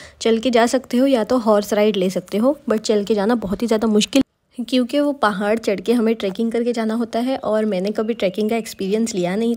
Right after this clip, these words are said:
था, तो मुझे बहुत डर लग रहा था। मैंने सोचा था मैं horse ride से जाऊँगी,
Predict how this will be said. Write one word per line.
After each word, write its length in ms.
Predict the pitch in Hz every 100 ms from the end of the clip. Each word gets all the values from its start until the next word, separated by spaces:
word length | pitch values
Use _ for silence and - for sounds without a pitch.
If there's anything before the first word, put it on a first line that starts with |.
| 254
था, 60 |
तो 100 | 262
मुझे 220 | 220 190
बहुत 180 | 233 254
डर 140 | 240 226
लग 200 | 233 202
रहा 140 | 196
था। 120 | 262
मैंने 240 | 240 190 185
सोचा 220 | - 208
था 80 | 240
मैं 120 | 269
horse 360 | 214 202 190 214
ride 220 | 202 190
से 140 | -
जाऊँगी, 420 | 202 180 180 262